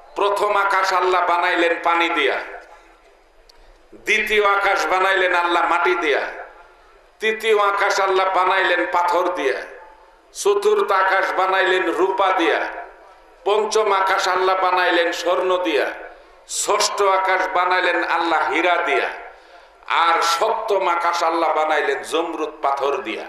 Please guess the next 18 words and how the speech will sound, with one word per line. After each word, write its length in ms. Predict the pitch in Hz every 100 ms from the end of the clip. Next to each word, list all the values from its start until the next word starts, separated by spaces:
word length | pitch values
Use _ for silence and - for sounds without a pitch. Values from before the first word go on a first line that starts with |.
| - - - - - - 185 - 208 202 190 180 170
সাতটা 440 | - 147 160 156 156
আকাশ 360 | 147 143 143
হয়ে 180 | 139 127
গেল। 280 | 110 - - - - - - - - - _ _ _ _ _ _ _ _ _ _ _ _ -
জান্নাত 380 | 170 202 220 233 226
বানাইলেন, 580 | 208 214 214 196 165 - - - - - - - - _ 113
জাহান্নাম 460 | 175 190 202 202
বানাইলেন। 600 | 202 196 190 180 143 - - - - - - - - -
বানানোর 520 | 156 175 190 185 185 -
পরে 520 | 147 147 160 156 - - - _ _ -
আল্লাহ 380 | 127 165 175 170
এইগুলো 500 | 156 165 165 175 185
বানায় 500 | 156 160 165 156 135
হাঁটাচারা 580 | 131 160 180 175 170 160
করেছেন 600 | 156 151 147 135 135 135
জাহান্নামের 640 | 127 139 147 147 143 135
কিনারে 420 | - 143 139 127 120
শাস্তি। 640 | - 117 - - 107 -